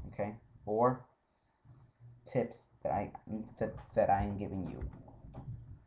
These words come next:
So just stop with all that and, um, enjoy your career, 'cause I'm pretty sure it's gonna last a long time if you follow what I am telling you. So,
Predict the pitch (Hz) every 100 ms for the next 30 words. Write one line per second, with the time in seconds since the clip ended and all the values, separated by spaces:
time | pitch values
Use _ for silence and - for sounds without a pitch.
0 | _ - - 92 78 - 120 117 - -
1 | - - - - _ - - - - -
2 | 104 98 95 95 87 95 - - 107 98
3 | 92 92 170 85 87 90 - - _ _
4 | _ _ - - _ _ - _ _ _
5 | _ _ 107 104 95 80 78 - 127 131
6 | - - - 107 95 98 95 95 92 98
7 | 92 92 87 101 117 151 147 160 147 -
8 | - - - - _ _ _ 123 113 -
9 | 113 113 107 - 107 101 92 - - -
10 | 98 80 82 78 - - - - - -
11 | - - - - 110 101 98